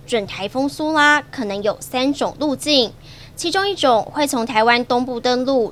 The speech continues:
直侵台湾，可能将会是穿心台。因此专家提醒，如果正式变成台风，发布警报速度将会非常快速，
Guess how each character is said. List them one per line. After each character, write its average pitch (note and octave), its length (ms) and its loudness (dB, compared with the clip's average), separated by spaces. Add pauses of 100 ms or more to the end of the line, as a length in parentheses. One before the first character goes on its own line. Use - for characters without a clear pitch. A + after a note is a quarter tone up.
(120)
直 G#3 200 -4
侵 B3+ 280 -2
台 F#3+ 220 0
湾， A#3+ 340 6 (240)
可 A#3+ 140 -4
能 G#3 140 -2
将 A#3+ 220 2
会 C4+ 140 2
是 A3 240 -2
穿 C4 360 -2
心 D4 240 -2
台。 F#3 460 0 (320)
因 D4 140 0
此 C4+ 240 0
专 A#3 240 -2
家 A#3+ 160 4
提 A3 200 -6
醒， B3+ 380 2 (160)
如 C#4+ 140 2
果 D4 200 4
正 F4+ 280 -2
式 C#4+ 200 -2
变 B3+ 220 0
成 G#3 180 -6
台 F#3+ 220 -8
风， B3+ 380 2 (100)
发 A#3+ 160 2
布 B3 180 -4
警 G#3 220 -8
报 A#3+ 180 0
速 E4 240 -4
度 C#4 320 -2
将 A3 220 -2
会 A3+ 320 -4
非 C#4+ 180 4
常 B3+ 280 -4
快 D4+ 240 0
速， D4 360 0